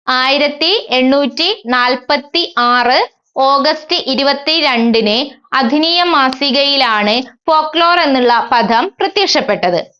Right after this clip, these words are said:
അത് ആദ്യമായിട്ട് ഉപയോഗിച്ചത് ആരാണ്? വില്യം ജെ തോംസ് ആണ് ഉപയോഗിച്ചത്. നഗരം, നഗരാനുഭവങ്ങൾ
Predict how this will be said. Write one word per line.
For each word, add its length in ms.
അത് 340
ആദ്യമായിട്ട് 520
ഉപയോഗിച്ചത് 540
ആരാണ്? 680
വില്യം 440
ജെ 300
തോംസ് 300
ആണ് 580
ഉപയോഗിച്ചത്. 680
നഗരം, 460
നഗരാനുഭവങ്ങൾ 1080